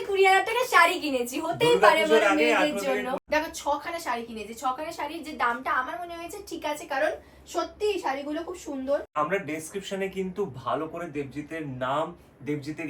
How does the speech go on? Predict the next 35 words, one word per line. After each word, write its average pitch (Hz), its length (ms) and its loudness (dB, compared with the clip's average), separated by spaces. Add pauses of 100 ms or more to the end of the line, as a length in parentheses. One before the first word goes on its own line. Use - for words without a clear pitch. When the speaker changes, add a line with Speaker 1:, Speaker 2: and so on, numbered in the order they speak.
(100)
Speaker 2:
Instagram 147 500 -4
প্রোফাইল, 170 380 -4 (100)
দেবজিতের 131 420 -6
ফোন 196 140 -2 (100)
নাম্বার 127 220 -2 (460)
ভালো 160 240 0
করে 190 160 -2
আমরা 190 200 -6
দিয়ে 180 140 -8
দেবো, 185 140 -8 (100)
সেখান 160 280 -4
থেকে 180 200 -12
কিন্তু 170 220 -12
তোমরা 151 180 -2 (100)
কন্ট্যাক্ট 127 360 -6
করতে 151 220 -8
পারো, 160 120 -4
Speaker 1:
একদম। 262 140 0
Speaker 2:
তোমরা 165 200 -2 (100)
কথা - 160 -2 (100)
বলতে 180 240 -6
পারো। 180 200 2
Speaker 1:
একটা - 200 -6
জিনিস 392 140 -2 (140)
বলে 339 160 -4
দিচ্ছি, 349 160 -6 (140)
দামের 294 340 2
ব্যাপারে 330 240 -2 (100)
কিন্তু 320 280 -8
ওর 302 140 -4
কাছে 294 220 -4 (260)
অনেক 427 280 -4 (100)
রকম 370 260 -2
দামের 294 260 0
শাড়ি 240 180 -4